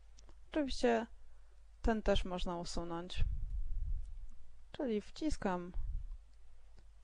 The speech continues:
Alt, pobieram próbkę tych kamieni, które chcę tutaj umieścić i zamalowuję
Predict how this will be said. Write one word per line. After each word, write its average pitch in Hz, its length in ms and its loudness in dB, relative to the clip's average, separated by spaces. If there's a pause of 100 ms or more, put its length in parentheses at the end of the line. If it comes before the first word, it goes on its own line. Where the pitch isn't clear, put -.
(380)
Alt, 247 340 6
pobieram 196 480 6
próbkę 185 720 0 (720)
tych - 220 2
kamieni, 185 460 -2
które 180 300 -2
chcę - 200 -2
tutaj 180 400 -4 (2000)
umieścić 294 840 0 (2250)
i 285 340 4 (440)
zamalowuję 185 800 4